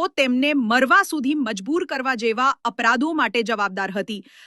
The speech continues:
અમે વાત કરી રહ્યા છીએ અમદાવાદની કુખ્યાત ટોળકીની, જે હવે પોલીસના શિકંજામાં છે.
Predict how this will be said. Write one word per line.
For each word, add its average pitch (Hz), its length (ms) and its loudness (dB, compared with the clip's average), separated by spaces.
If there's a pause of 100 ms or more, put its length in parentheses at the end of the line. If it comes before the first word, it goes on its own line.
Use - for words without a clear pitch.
અમે 262 240 4
વાત 277 220 2
કરી 294 180 0
રહ્યા 285 200 4
છીએ 294 260 0
અમદાવાદની 269 500 2
કુખ્યાત 277 600 0
ટોળકીની, 339 1080 0
જે 226 160 0
હવે 233 320 0
પોલીસના 233 500 0
શિકંજામાં 202 960 -2
છે. 190 180 -4